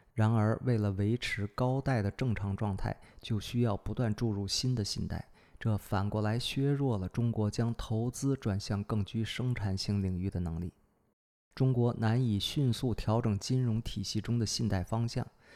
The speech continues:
因为银行一旦这样做，就会立即面临旧贷款的损失。这一过程的最终结果是中国财政和金融体系的衰退。这种衰退已开始拖慢经济增长。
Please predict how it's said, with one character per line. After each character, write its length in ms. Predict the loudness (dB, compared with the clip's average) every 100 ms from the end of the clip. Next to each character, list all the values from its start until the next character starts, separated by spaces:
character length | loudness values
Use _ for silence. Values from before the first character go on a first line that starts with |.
| -10 0
因 160 | 4
为 240 | 4 2 -4 -2
银 280 | 2 2
行 260 | 2 2 2
一 160 | 2 2
旦 160 | 2
这 160 | 2 2
样 160 | 0
做， 220 | 0 -2 -2
就 180 | -4
会 200 | -2 -4
立 260 | -2 -2 -2
即 300 | -2 -2 -2
面 340 | 0 2 2
临 180 | 2 0
旧 300 | 0 0 -2
贷 220 | 0 -2
款 180 | -2 -6
的 60 | -6
损 180 | -6 -8
失。 220 | -10 -12 _ _ _ _ -20 -20 -4
这 80 | 2
一 140 | 2
过 240 | 4 4 4
程 180 | 2 0
的 80 |
最 180 | 2 0
终 200 | 2 2
结 260 | 2 2 2
果 240 | 0 -2
是 180 | -2 -4
中 200 | -2 -2
国 120 | -2
财 320 | -4 -2 -2
政 220 | 0 0 0
和 160 | 0
金 240 | 0 2 2
融 160 | 2
体 240 | 0 -2 -4
系 180 | -4
的 80 | -4
衰 220 | -2 -2
退。 180 | -4 -8 -10 _ _ _ _ _ _ _ _ _ _ 2
这 120 | 4
种 160 | 4
衰 260 | 2 2 2
退 300 | 2 0 0 0
已 180 | 0
开 340 | 0 -4 -2 -2
始 360 | -2 -4 -4 -4
拖 220 | -2 0
慢 180 | 2 0
经 200 | 2 0
济 80 | 0
增 220 | -2 -2
长。 180 | -2